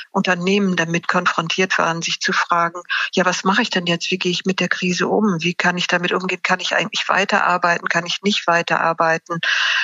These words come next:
Äh, welche Schutzmaßnahmen muss ich, äh, ergreifen?“ und so weiter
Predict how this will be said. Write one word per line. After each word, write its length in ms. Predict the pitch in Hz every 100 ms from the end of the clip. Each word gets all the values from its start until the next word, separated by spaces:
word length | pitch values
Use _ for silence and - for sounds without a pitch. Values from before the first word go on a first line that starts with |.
| -
Äh, 200 | 175 175 -
welche 260 | 180 175 214
Schutzmaßnahmen 960 | - 220 - 190 185 - 180 170 170
muss 240 | 170 170 156
ich, 300 | 175 - -
äh, 40 |
ergreifen?“ 800 | 175 165 165 165 - 160 160 -
und 140 | 175 -
so 140 | -
weiter 160 | 165